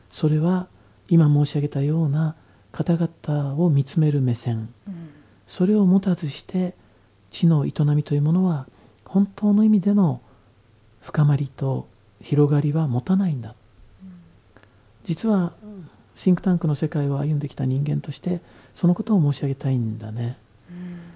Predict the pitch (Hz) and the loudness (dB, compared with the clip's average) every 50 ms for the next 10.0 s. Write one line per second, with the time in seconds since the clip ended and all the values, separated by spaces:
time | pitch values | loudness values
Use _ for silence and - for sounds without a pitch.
0 | - - - - 165 165 160 160 180 180 220 220 220 226 226 233 202 180 165 156 | -20 -20 -8 -4 -2 -2 0 0 2 2 4 4 6 6 6 6 6 4 4 2
1 | 160 - - 185 160 156 160 170 165 165 160 - 170 160 156 - 170 160 156 160 | 0 -2 0 2 2 4 4 4 2 0 0 -2 -2 -2 -2 -2 -2 -2 -2 -2
2 | 151 147 143 147 147 143 - 147 - 147 - - 185 208 220 220 202 175 - - | -4 -4 -4 -4 -6 -6 -8 -8 -8 -8 -6 -4 -2 0 0 0 -2 -4 -6 -10
3 | - - - _ _ - 208 - - 220 - 196 - 190 180 190 226 240 220 190 | -18 -20 -20 _ _ -10 -8 -6 -6 -6 -6 -6 -4 -4 -4 -2 -4 -4 -2 -2
4 | 156 131 120 - - _ _ _ _ _ _ - - 151 147 143 - 151 147 143 | -2 -4 -4 -8 -12 _ _ _ _ _ _ -4 -2 0 0 0 -2 -2 -2 0
5 | 147 165 175 165 165 - _ _ _ - - _ _ _ _ - - - 180 190 | 0 0 -2 -4 -6 -8 _ _ _ -20 -20 _ _ _ _ -20 -10 -6 -4 -4
6 | 185 175 - - 202 202 170 - 170 151 - 135 127 123 - 131 127 123 123 120 | -4 -4 -4 -4 -2 -2 0 0 -2 -2 -2 -2 -4 -4 -4 -4 -2 -2 -2 -2
7 | 120 117 - - _ _ - - - _ _ - - 127 123 120 117 113 117 117 | -4 -6 -10 -16 _ _ -20 -20 -20 _ _ -8 -6 -4 -2 -2 -4 -4 -8 -10
8 | - - - - 127 120 - 135 - - 170 151 127 117 117 117 123 113 - - | -14 -14 -10 -8 -8 -8 -8 -8 -6 -6 -4 -2 -2 -2 -2 -4 -6 -8 -10 -10
9 | 113 - 110 110 - 120 113 110 110 107 110 - _ - - 104 104 - - 110 | -10 -10 -10 -10 -10 -8 -6 -6 -6 -6 -8 -12 _ -18 -16 -16 -16 -18 -20 -20